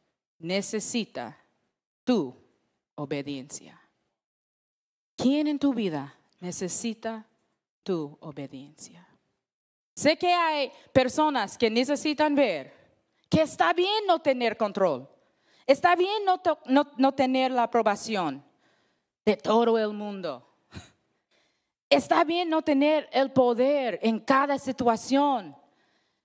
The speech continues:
Está bien no estar confortable. Necesitan ser libres del peso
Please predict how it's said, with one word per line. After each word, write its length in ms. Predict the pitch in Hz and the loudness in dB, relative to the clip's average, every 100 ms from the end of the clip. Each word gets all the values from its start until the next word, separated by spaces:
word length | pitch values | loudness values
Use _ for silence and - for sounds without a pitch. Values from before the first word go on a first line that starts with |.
| _ | _
Está 340 | 254 - 320 | -2 2 2
bien 500 | 311 311 330 269 247 | 2 2 0 0 0
no 360 | 247 277 302 302 | 2 2 2 0
estar 600 | 226 226 - 233 247 - | -4 -6 -8 -4 -2 -2
confortable. 1000 | - 233 226 208 170 180 220 202 151 135 _ _ _ _ _ _ _ _ _ _ _ _ _ _ _ _ _ _ - | -2 -2 0 -2 -2 -2 -2 -2 -6 -10 _ _ _ _ _ _ _ _ _ _ _ _ _ _ _ _ _ _ -4
Necesitan 920 | 196 190 185 - 233 - 302 302 285 | -2 0 -2 -2 -4 -2 -2 0 -4
ser 300 | - 196 170 | 0 0 0
libres 920 | 151 156 165 233 233 247 180 - - | -4 -2 2 2 2 -2 -4 -6 -6
del 200 | 160 143 | -6 -6
peso 760 | - _ 208 214 - 175 143 | -8 _ 0 0 -2 -6 -12